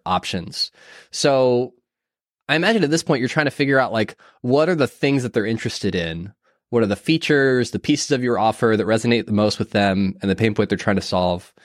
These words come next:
Um, and, and just kinda, like, their research phase. I'd be curious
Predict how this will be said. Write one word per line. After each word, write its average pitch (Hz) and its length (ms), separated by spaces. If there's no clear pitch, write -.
Um, 95 580
and, 110 920
and 113 180
just 117 160
kinda, 131 140
like, 110 160
their 104 120
research 107 420
phase. 85 580
I'd 127 160
be 139 100
curious 175 640